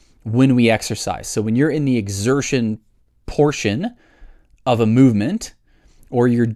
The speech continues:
or you're in a set, for example, it can be very beneficial energetically to engage that strong root squeeze, right? From a,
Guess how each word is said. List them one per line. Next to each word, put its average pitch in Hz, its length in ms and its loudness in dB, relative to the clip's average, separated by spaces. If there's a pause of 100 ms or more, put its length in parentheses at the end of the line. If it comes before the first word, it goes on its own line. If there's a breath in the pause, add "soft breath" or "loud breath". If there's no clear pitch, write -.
(160)
or 120 160 2
you're 110 140 -2
in 127 140 -2
a 123 40 -2
set, - 560 -6 (120)
for - 180 -8
example, 104 560 -8 (520 soft breath)
it 135 120 -6
can 139 140 0
be 123 120 0
very 151 440 4
beneficial 139 600 0
energetically 110 840 -4 (460)
to 131 140 2
engage 127 580 -2
that 113 220 -2
strong 110 720 -4 (420)
root 110 420 0
squeeze, - 1000 -4
right? 117 280 -6
From 120 280 -2
a, 101 280 -4